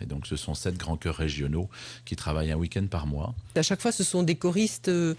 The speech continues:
Speaker 2: amateurs ?
Speaker 1: Ah, complètement, tout le temps. Et surtout, c'est cette
Speaker 2: Et,
Speaker 1: association
Speaker 2: et
Speaker 1: qui fonctionne bien, c'est-à-dire des choristes amateurs, des gens qui aiment, puisque c'est la définition avant tout,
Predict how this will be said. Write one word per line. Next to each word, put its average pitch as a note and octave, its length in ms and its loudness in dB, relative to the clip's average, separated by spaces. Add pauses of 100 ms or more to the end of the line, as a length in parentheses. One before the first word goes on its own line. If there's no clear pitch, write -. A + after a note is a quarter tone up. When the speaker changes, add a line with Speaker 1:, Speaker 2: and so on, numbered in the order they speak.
(280)
Speaker 2:
amateurs ? G3 560 2
Speaker 1:
Ah, G2+ 120 2
complètement, A#2 500 -2
tout - 100 -2
le - 40 -2
temps. - 60 -6 (460)
Et D#2+ 40 0
surtout, - 360 2 (220)
c'est - 140 -6
cette - 220 -2
Speaker 2:
Et, - 20 4
Speaker 1:
association F#2 480 2
Speaker 2:
et G2 40 -2
Speaker 1:
qui F2 80 -2
fonctionne E2 360 0
bien, G#2 160 2
c'est-à-dire E2 500 -2
des D#2+ 180 -2
choristes E2+ 380 -2
amateurs, E2 600 0 (720)
des D2+ 80 0
gens E2+ 140 2
qui E2 180 0
aiment, D#2+ 180 2
puisque - 240 -8
c'est - 100 -6
la C#2+ 80 0
définition D2 580 -4
avant D2 200 -4
tout, G2+ 220 -6